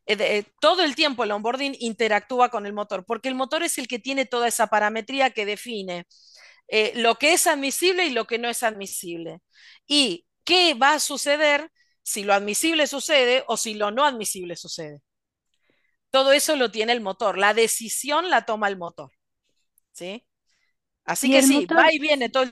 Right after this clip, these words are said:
Speaker 1: tiempo.
Speaker 2: Perdón, ¿y el motor en sí mismo es una solución escalable, por ejemplo, para correr en tiempo real sobre un e-commerce y hacer validaciones a medida que el cliente va avanzando, por ejemplo,
Speaker 1: Sí.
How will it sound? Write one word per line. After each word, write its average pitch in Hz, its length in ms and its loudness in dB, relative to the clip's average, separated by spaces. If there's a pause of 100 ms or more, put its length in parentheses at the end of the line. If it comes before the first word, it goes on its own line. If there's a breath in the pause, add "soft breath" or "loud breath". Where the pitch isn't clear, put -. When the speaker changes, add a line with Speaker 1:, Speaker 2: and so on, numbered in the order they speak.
Speaker 1:
tiempo. 165 360 -12 (1300)
Speaker 2:
Perdón, 226 360 4 (340 loud breath)
¿y 269 120 4
el 269 100 8
motor 285 360 4
en 349 120 4
sí 285 240 -6
mismo 214 540 -4 (540)
es 285 260 -2
una 277 180 4
solución 254 480 -2
escalable, 240 520 2
por 220 160 -6
ejemplo, 233 420 -2
para 214 280 4
correr 214 420 0
en 226 140 -2
tiempo 233 400 -6
real 214 440 2
sobre 214 360 -2
un 226 120 0
e-commerce 233 640 2
y - 40 2
hacer 214 260 -2
validaciones 214 760 -2
a 196 100 0
medida 208 320 0
que - 120 -4
el 190 120 -4
cliente 208 420 -2
va 214 100 4
avanzando, 208 640 -2
por 202 180 -12
ejemplo, 202 540 -2
Speaker 1:
Sí. 202 120 -12